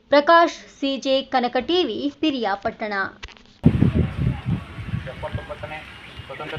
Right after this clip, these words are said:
Speaker 2: ದಿನಾಚರಣೆಗಳ ಶುಭಾಶಯಗಳನ್ನು ಕೋರ್ತಾ, ನಿಮ್ಗೆಲ್ರಿಗೂ ಇದು ಹಿನ್ನೆಲೆ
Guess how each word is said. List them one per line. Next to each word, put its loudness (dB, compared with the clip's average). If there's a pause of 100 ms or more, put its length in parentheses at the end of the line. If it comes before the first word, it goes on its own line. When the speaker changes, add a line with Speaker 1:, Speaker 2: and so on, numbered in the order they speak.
Speaker 2:
ದಿನಾಚರಣೆಗಳ -4 (680)
ಶುಭಾಶಯಗಳನ್ನು -6
ಕೋರ್ತಾ, 6 (720)
ನಿಮ್ಗೆಲ್ರಿಗೂ -12
ಇದು -12 (100)
ಹಿನ್ನೆಲೆ -12